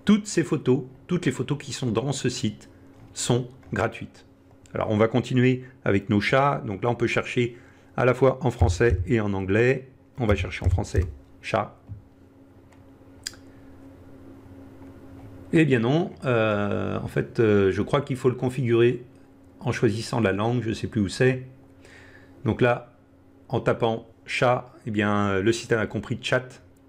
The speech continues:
et a affiché des, des images, euh, liées à des discussions en ligne. Donc on va remettre cat en anglais. Et voilà, on a des photos de chats que l'on peut utiliser. Vous cliquez sur la photo,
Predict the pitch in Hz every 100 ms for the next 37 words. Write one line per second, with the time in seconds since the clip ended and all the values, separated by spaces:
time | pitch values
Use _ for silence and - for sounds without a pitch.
0 | - - - - - - - - - -
1 | - - 120 120 - 113 104 101 98 113
2 | - 123 104 95 92 92 98 117 120 113
3 | 104 95 95 92 92 92 107 92 87 95
4 | 110 120 - 110 95 92 123 143 135 -
5 | - - - - - - 101 - 95 87
6 | 87 92 - 98 95 - - 107 95 87
7 | 98 127 - - _ _ - - - -
8 | - - - - - - - - - -
9 | - - 151 123 117 - 135 120 101 98
10 | 117 113 - - 143 - - _ - -
11 | 120 113 107 101 98 95 127 180 - -
12 | - - - - 147 165 147 143 135 107
13 | - - 131 185 190